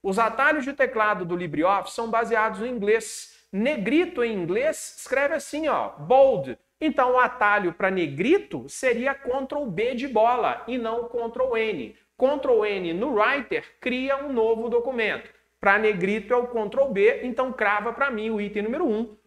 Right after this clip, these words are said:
como errado. Joinha, mas é uma pegadinha, porque Ctrl N lá no Word é negrito. Então, pegadinha da banca.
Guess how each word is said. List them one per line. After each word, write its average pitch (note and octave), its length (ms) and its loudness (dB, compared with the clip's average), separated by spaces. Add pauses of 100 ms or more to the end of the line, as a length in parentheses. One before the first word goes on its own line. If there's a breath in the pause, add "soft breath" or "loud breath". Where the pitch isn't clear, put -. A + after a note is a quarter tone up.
(100)
como G#3+ 680 0
errado. F3 1000 2
Joinha, F3+ 600 2
mas D#3+ 200 0
é F#3 60 -2
uma G3+ 160 0
pegadinha, G#3 840 0
porque E3+ 340 -6
Ctrl G#3+ 580 -2
N G#3+ 220 -4
lá G3+ 180 0
no G#3+ 240 -2
Word G#3 280 0
é B3 40 -2
negrito. C#4 640 -2
Então, D#3 260 -4
pegadinha A3 640 -2
da D4+ 120 2
banca. A#3 440 -2